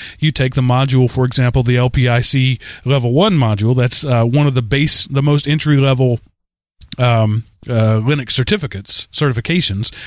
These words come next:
from, uh, the Linux Professional Institute, uh,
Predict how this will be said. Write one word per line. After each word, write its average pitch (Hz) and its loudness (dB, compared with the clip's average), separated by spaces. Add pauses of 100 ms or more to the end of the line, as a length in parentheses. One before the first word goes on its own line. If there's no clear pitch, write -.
(160)
from, 120 2
uh, 113 2
the 110 0
Linux 123 0
Professional 117 -2
Institute, 113 0 (400)
uh, 113 2